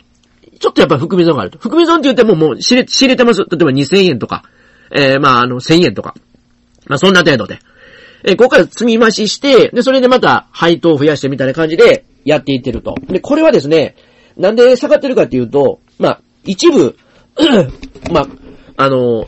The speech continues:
長期金利が上がると、リートって、えー、借りて、お金を銀行から借りて、それで、えー、そんな風に不動産とかに投資してるということやから、これは、えーと、不動産投資やってるリート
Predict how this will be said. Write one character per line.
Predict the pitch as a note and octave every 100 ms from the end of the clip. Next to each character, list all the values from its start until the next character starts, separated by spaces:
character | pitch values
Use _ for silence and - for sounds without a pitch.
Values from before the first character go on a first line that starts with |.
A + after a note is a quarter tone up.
| _
長 | - D4+ E4
期 | - C#4+
金 | A#3 C4
利 | D#3+
が | G#2
上 | B2+
が | D3
る | C3
と、 | - F#3 A#2+ - _ -
リ | D3 D4 C#4+
ー |
ト | D#3
っ |
て、 | A#2 - E3+ B2 - _ _ _ -
え | B2+
ー、 |
借 | - F4 F#4+
り |
て、 | - -
お | C3+
金 | F3 F3
を | E3+
銀 | G3 B3
行 | B3 A#3+
か | G3
ら | C#3
借 | B3 C#4
り | G3+
て、 | A#3+ G#3+ _ - -
そ | - C#4+
れ | E4
で、 | D4+ D#4 D#4 - _ _ -
え | F#3 F3 D3+ C#3+
ー、 |
そ | C3+ F#3
ん |
な | F3
風 | F3
に | A#2
不 | C3+
動 | F3
産 | C3+ A#2+
と | -
か |
に | C#3
投 | G#2+ C3 B2+
資 | C3+
し |
て | D#3+
る | D#3 A#2+
と | - _ _ _ _ _
い | E3
う | E3+ E3 D#3+ A2+ _ - _
こ | - F#3+
と | D#3
や | A2
か | G2+
ら、 | A#2+ G2+ - _ _ _ _ _ -
こ | C#4+
れ | D#4+
は、 | D4 C4 D3 _ - _ _ -
え | C#3+
ー | C3+
と、 | -
不 | A#2+ E3+
動 | F3
産 | D3+ A#2 G#2+ _
投 | - C#3+
資 | B2
や | B2+
っ | B2
て | B2+
る | A#2+
リ | D3 E3
ー |
ト | A#2 G2+ G2